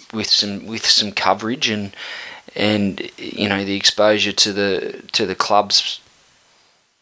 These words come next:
is, is very important to what they're, what they're trying to build. Um,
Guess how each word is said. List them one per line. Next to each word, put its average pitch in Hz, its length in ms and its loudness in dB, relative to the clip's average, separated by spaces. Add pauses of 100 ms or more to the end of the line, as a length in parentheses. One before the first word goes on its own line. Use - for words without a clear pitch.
(480)
is, 110 260 -2
is 107 200 0
very 117 280 6
important 107 440 2
to 101 60 2
what 101 180 2
they're, 98 120 2 (320)
what 110 220 -2
they're 87 80 -4
trying 107 240 0
to 80 60 -6
build. 110 420 0 (160)
Um, 95 480 -4